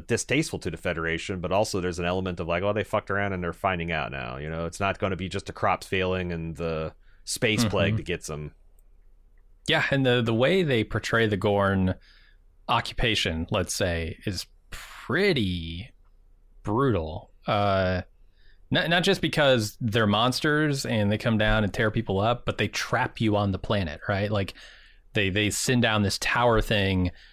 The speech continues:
Speaker 2: that cuts all communications, cuts the ability to transport out, and you're stuck there with them. And
Speaker 1: Yeah.
Speaker 2: hand to hand, one on one, most species don't seem to be a match for the Gorn.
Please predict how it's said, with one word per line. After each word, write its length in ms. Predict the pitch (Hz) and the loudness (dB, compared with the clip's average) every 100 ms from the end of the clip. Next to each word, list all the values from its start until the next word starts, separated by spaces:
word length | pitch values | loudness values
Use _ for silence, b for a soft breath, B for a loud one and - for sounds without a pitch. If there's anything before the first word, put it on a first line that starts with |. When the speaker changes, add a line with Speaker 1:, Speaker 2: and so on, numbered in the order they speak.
| B - | B -10
Speaker 2:
that 160 | - | -8
cuts 260 | - 139 - | -4 -2 2
all 140 | 127 | 0
communications, 1040 | - 120 107 104 113 110 110 104 101 95 - | 2 0 0 0 0 0 2 2 2 0 -2
cuts 380 | - 117 - - | -2 -2 -2 -2
the 380 | 107 104 101 107 | 0 2 2 0
ability 400 | 101 110 104 101 | 2 2 2 0
to 240 | - 101 | -2 -4
transport 580 | - - 110 - - 101 | -2 0 0 -2 0 2
out, 320 | 104 107 104 101 B B - | 2 2 0 -2 B B -2
and 100 | 107 | 0
you're 100 | 160 | 0
stuck 360 | - 135 135 107 | 0 -2 0 0
there 160 | 85 | 0
with 160 | 87 - | -2 -4
them. 260 | 80 92 - _ - - | -6 -8 -12 _ -20 -4
And 260 | 113 107 95 | 0 2 2
Speaker 1:
Yeah. 180 | 92 82 | 0 0
Speaker 2:
hand 180 | 151 147 | 0 2
to 60 | |
hand, 400 | 120 127 147 160 139 | 2 2 2 2 2
one 180 | 113 | 2
on 140 | 139 127 | 2 4
one, 400 | 123 139 143 147 b b b b - - - - | 4 4 2 -2 b b b b -20 -20 -20 -4
most 480 | 127 113 123 120 - | 2 4 6 4 0
species 400 | - 123 - 107 | -2 0 2 0
don't 160 | 110 101 | 2 0
seem 240 | - 101 | 2 0
to 80 | 87 | 0
be 80 | 110 | 0
a 60 | 90 | 2
match 260 | 90 85 | 0 -2
for 140 | - 92 | -6 -4
the 60 | |
Gorn. 300 | 85 85 82 | -2 -2 -4